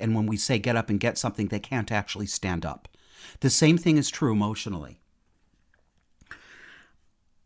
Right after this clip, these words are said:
I've lost my train of thought. Where was I going with this? <laughs> Mm. So it may be that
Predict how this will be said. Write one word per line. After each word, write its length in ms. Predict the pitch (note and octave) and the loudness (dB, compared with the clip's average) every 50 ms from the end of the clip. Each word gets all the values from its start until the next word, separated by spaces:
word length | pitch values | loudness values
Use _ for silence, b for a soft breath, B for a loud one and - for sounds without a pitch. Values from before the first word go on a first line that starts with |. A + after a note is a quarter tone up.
| _ _ _ _ _ - | _ _ _ _ _ -10
I've 140 | - - - | -10 -8 -6
lost 200 | C#3 D3+ - - | -6 -6 -4 -4
my 120 | - C3+ | -6 -6
train 220 | - - - B2 A2+ | -6 -6 -6 -6 -6
of 60 | G#2 | -4
thought. 220 | - C#3 C#3+ G#2 | -4 -6 -6 -4
Where 140 | G#2+ A#2 A#2+ | -4 -2 0
was 180 | G#2+ G#2+ G#2 - | 0 0 0 -2
I 60 | A#2+ | -4
going 360 | - - A#2+ - A#3+ G3+ B3+ | -4 4 8 10 12 12 12
with 180 | A#3 C4+ G#3 G3+ | 12 10 10 10
this? 500 | - - - D4+ - - - - - - D4 | 10 10 10 8 6 6 4 2 2 4 4
<laughs> 40 | - - - - - - - A3+ G#3+ - - G#3 - - - F#3+ - - - D#3+ - - - - - - B B B B B B B B B B B B - - | 4 4 4 0 2 2 2 0 0 0 -2 -6 -4 -4 -4 -6 -6 -6 -10 -10 -10 -12 -20 -20 -20 -20 B B B B B B B B B B B B 2 6
Mm. 260 | G#3 F#3 C#3 G#2+ - - - _ _ _ _ - _ _ _ _ - - - - _ _ _ - - - - - | 8 8 8 6 4 -4 -14 _ _ _ _ -20 _ _ _ _ -20 -20 -20 -20 _ _ _ -16 -16 -16 -10 -4
So 420 | - - - G#3+ G3 F#3+ F3+ F3+ - b b b b b b b b b b b b b b - | 0 4 8 10 10 10 8 6 0 b b b b b b b b b b b b b b 0
it 180 | - A3+ B3 G3 | 2 2 4 8
may 220 | G3+ G#3 G#3+ G3 | 8 8 8 8
be 460 | D#3+ C3 E3 E3+ C#3+ G2+ D#2 - - - - - _ _ _ _ - _ _ _ _ _ _ _ _ _ _ _ - | 6 6 6 4 4 4 0 -4 -8 -16 -20 -20 _ _ _ _ -20 _ _ _ _ _ _ _ _ _ _ _ 0
that 420 | B2+ B2+ C3+ B2+ B2+ C3 - - | 4 6 8 8 8 6 4 -2